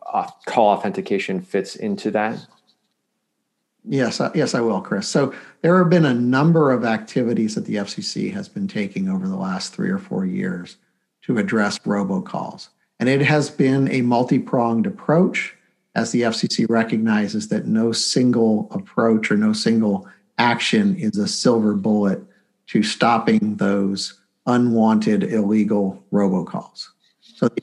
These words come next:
Speaker 2: F C C has a number of programs in place. It has taken orders authorizing call blocking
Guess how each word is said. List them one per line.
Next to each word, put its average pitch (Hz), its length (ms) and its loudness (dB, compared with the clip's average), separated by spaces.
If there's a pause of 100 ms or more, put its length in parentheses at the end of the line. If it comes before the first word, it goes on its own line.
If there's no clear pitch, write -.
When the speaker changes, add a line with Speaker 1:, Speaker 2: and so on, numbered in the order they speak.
Speaker 2:
F - 120 -16
C 143 120 2
C 143 260 4
has 123 340 2
a 117 40 2
number 123 380 4
of 113 140 -2
programs 123 720 2
in 113 180 -2
place. 143 640 0 (280)
It 117 100 2
has 113 540 -2
taken 135 320 2
orders 127 460 2
authorizing 113 880 2
call 123 400 2
blocking 151 880 2